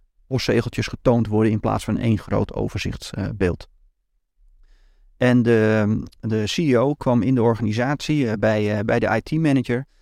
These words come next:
En die zegt tegen de I T-manager, "Joh, ik ben laatst bij, eh, bij een bedrijf geweest. Die hadden zo'n mooie vergaderoplossing. Dat moeten wij ook hebben." Dus die I T-manager zegt, zegt tegen de C E O van, "Joh, ben je al bij ons geweest? Heb je überhaupt gezien wat wij hebben geïnstalleerd?"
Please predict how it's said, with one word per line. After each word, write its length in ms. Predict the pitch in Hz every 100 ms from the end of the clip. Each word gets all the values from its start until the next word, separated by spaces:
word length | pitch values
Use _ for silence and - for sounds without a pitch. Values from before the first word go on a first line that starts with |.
| _ -
En 100 | 120
die 80 | 110
zegt 200 | 131 -
tegen 260 | 127 117
de 120 | 117
I 40 | 107
T-manager, 460 | - 135 127 117 -
"Joh, 100 | 123
ik 60 |
ben 140 | 120 117
laatst 280 | 123 123 -
bij, 500 | 110 107 101 101 104
eh, 80 |
bij 200 | 113 113
een 80 | 107
bedrijf 340 | 110 113 160 170
geweest. 380 | 151 147 156
Die 100 | -
hadden 180 | 113 110
zo'n 160 | 139 151
mooie 240 | 139 131
vergaderoplossing. 1120 | - - 139 131 - - 123 117 107 117 127 - _ _ _
Dat 140 | 117
moeten 200 | 107 107
wij 180 | 107 92
ook 140 | 131 -
hebben." 240 | 101 - _ _ _ _
Dus 120 | -
die 160 | - -
I 60 | 117
T-manager 480 | 180 190 139 110
zegt, 200 | 107 156
zegt 220 | - 113 -
tegen 200 | 104 107
de 60 |
C 80 | -
E 200 | 113 104
O 80 | 98
van, 140 | 123
"Joh, 120 | 123
ben 120 | 117 131
je 60 |
al 160 | 120 113
bij 100 | 135
ons 240 | 226 -
geweest? 360 | - 98 95 -
Heb 100 | 104
je 80 | 131
überhaupt 320 | 127 123 127
gezien 240 | - 127
wat 100 | 120
wij 180 | 127 143
hebben 180 | 117 113
geïnstalleerd?" 600 | 117 107 127 143 107